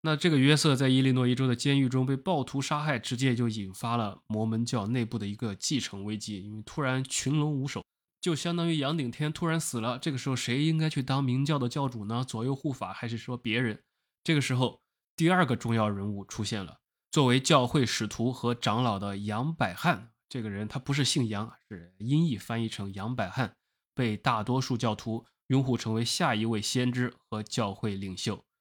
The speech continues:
于是在第二年，杨百翰就与伊利诺伊州的州长达成协议，他说，“我率领这些信徒们离开，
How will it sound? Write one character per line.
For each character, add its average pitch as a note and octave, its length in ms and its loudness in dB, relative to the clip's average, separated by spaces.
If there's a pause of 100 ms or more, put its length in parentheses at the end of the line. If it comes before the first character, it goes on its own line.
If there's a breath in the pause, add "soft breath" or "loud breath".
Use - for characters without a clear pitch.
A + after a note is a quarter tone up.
(380)
于 A#2 100 -2
是 - 300 -2 (180)
在 G#2 520 0
第 B2+ 160 2
二 A#2 120 6
年， G#2 320 -2 (140)
杨 B2+ 160 0
百 G2+ 140 0
翰 G#2+ 280 0
就 A2 200 -4
与 G2 200 -6
伊 B2+ 200 2
利 C3+ 160 4
诺 B2 200 2
伊 A#2+ 160 0
州 C3 160 0
的 A2+ 100 0
州 B2+ 200 0
长 F#2+ 320 -4
达 G2+ 220 -8
成 A2+ 200 -4
协 G2+ 220 -2
议， A2+ 240 -2 (380)
他 C3 100 -2
说 C#3 340 0 (280 soft breath)
，“我 G#2+ 360 0
率 C#3 260 2
领 G#2+ 200 -2
这 B2 100 0
些 A#2 300 0
信 A#2+ 240 0
徒 A#2 140 -2
们 A#2 180 2
离 G#2+ 140 -2
开， B2+ 360 -6